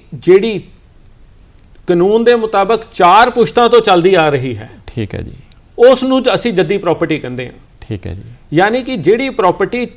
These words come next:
Speaker 1: ਚਾਰ ਪੁਸ਼ਤਾਂ ਤੋਂ ਕਿਤੇ ਟ੍ਰਾਂਸਫਰ ਨਹੀਂ ਹੋਈ, ਸਿੱਧਾ
Speaker 2: ਠੀਕ
Speaker 1: ਹੀ
Speaker 2: ਹੈ ਜੀ।
Speaker 1: ਚੱਲਦੀ ਆ ਰਹੀ ਹੈ ਇੱਕੋ ਲਾਈਨ ਦੇ ਵਿੱਚ,
Speaker 2: ਠੀਕ ਹੈ
Speaker 1: ਉਸ
Speaker 2: ਜੀ।
Speaker 1: ਪ੍ਰਾਪਰਟੀ ਨੂੰ ਅਸੀਂ ਜੱਦੀ ਪ੍ਰਾਪਰਟੀ ਕਹਿੰਦੇ ਹਾਂ।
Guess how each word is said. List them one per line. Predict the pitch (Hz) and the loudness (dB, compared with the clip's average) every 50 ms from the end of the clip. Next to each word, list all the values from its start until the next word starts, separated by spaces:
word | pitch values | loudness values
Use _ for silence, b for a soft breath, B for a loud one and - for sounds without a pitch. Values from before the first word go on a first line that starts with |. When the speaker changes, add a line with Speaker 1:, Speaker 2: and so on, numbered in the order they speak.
| - | -4
Speaker 1:
ਚਾਰ | - 190 180 185 214 233 226 | 0 2 4 4 4 2 0
ਪੁਸ਼ਤਾਂ | - 226 196 - - - 214 208 208 | 0 -2 -2 -2 -2 -2 -2 -2 -2
ਤੋਂ | 208 214 214 208 196 | -2 -2 -2 -2 -2
ਕਿਤੇ | 202 202 196 214 214 | -2 0 2 2 2
ਟ੍ਰਾਂਸਫਰ | 202 185 175 165 165 160 - 208 202 | 2 2 0 -2 -2 -2 -4 -6 -6
ਨਹੀਂ | 185 196 208 185 | -4 -4 -4 -2
ਹੋਈ, | 175 190 196 208 202 - | 0 0 0 0 -4 -12
ਸਿੱਧਾ | - - 220 185 180 240 233 208 | -12 -10 -8 -4 -2 0 0 0
Speaker 2:
ਠੀਕ | - | 0
Speaker 1:
ਹੀ | 220 226 220 | -2 -2 -4
Speaker 2:
ਹੈ | - 92 | -6 -8
ਜੀ। | - - - - - _ - 185 | -12 -14 -18 -20 -14 _ -6 -6
Speaker 1:
ਚੱਲਦੀ | 165 - 180 165 165 165 190 202 196 | -4 0 2 2 2 2 2 0 2
ਆ | 180 175 175 | 2 0 0
ਰਹੀ | 165 180 185 190 185 190 | 0 0 0 0 0 -2
ਹੈ | 190 196 | -2 -2
ਇੱਕੋ | 190 196 175 - 220 208 | -4 -6 -4 -2 -2 0
ਲਾਈਨ | 185 180 170 170 170 | 0 -2 -4 -4 -2
ਦੇ | 165 170 165 | -2 -2 -2
ਵਿੱਚ, | 147 139 127 - - 135 123 120 - b b b b b b | -2 -2 -4 -4 -4 -6 -6 -8 -10 b b b b b b
Speaker 2:
ਠੀਕ | b - - | b 2 2
ਹੈ | 262 | 2
Speaker 1:
ਉਸ | 277 | 2
Speaker 2:
ਜੀ। | - - | 2 0
Speaker 1:
ਪ੍ਰਾਪਰਟੀ | - 226 202 - - 214 214 214 214 | 0 0 0 2 0 -2 -2 -4 -6
ਨੂੰ | 208 208 185 | -6 -6 -6
ਅਸੀਂ | - - 214 | -6 -6 -4
ਜੱਦੀ | 170 160 160 147 196 | -4 -2 -2 -2 -4
ਪ੍ਰਾਪਰਟੀ | 208 - 175 165 147 - 170 - 165 | -6 -4 -4 -4 -4 -4 -4 -6 -6
ਕਹਿੰਦੇ | - - 131 131 127 127 120 | -6 -6 -8 -8 -8 -8 -10
ਹਾਂ। | 113 | -10